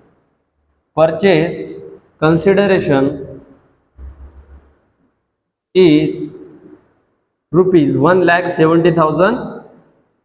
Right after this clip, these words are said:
फाईव्ह हंड्रेड. झालं तुमचा आन्सर. किती मार्काला येणारा प्रश्न?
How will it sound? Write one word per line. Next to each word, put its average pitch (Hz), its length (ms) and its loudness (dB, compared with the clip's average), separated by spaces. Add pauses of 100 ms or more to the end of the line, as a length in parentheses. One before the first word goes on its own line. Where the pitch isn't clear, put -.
फाईव्ह 160 220 2
हंड्रेड. 117 320 0 (840)
झालं 123 360 -2 (1500)
तुमचा 135 280 0
आन्सर. 165 380 -2 (560)
किती 147 200 -2
मार्काला 165 380 2
येणारा 165 260 2
प्रश्न? 165 340 -2